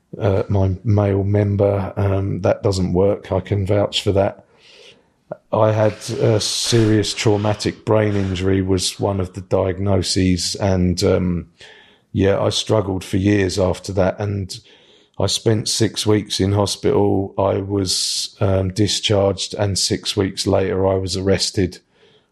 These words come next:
after the second operation on me by Surrey Police.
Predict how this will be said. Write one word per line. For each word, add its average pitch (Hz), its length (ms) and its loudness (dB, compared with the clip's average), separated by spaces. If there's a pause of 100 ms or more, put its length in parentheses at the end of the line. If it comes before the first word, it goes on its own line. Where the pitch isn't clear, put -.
(260)
after 95 500 0
the 92 240 2
second 95 540 0
operation 90 680 0
on 90 200 2
me 90 160 4
by 98 240 -2
Surrey 95 480 -2
Police. - 520 -2